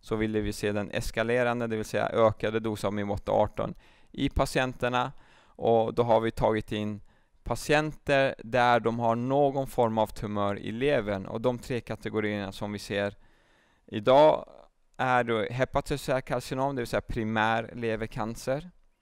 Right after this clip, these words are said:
Vi har något som heter intrahepatic cholangiocarcinoma, och det är då en gallgångscancer som sker och växer i levern. Och sen har vi metastaserande leversjukdomar, och det kan vara, ehm,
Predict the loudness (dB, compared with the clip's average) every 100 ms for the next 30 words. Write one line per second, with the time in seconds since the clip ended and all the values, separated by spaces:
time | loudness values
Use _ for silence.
0 | _ _ _ _ _ 0 2 2 -2 -4
1 | -4 -4 -4 -2 0 0 -2 -4 -4 -6
2 | -8 -4 0 -2 -2 -2 0 0 -2 -2
3 | -2 -2 -4 -8 -20 _ _ -2 2 2
4 | 4 4 4 2 0 -2 2 2 2 -2
5 | -4 -6 -6 -6 -6 -6 -6 -4 -8 -8
6 | -2 -2 -2 -6 _ _ _ -6 -2 0
7 | -2 -4 -6 -6 -10 -8 -4 -2 0 0
8 | -4 -8 _ _ _ _ _ _ -10 -2
9 | 0 4 2 2 -2 -4 -4 -6 -4 0
10 | 0 0 0 0 0 0 -6 -6 -4 0
11 | 0 -2 -2 -4 -4 -4 0 2 2 2
12 | -4 _ _ _ _ -4 -4 -4 -10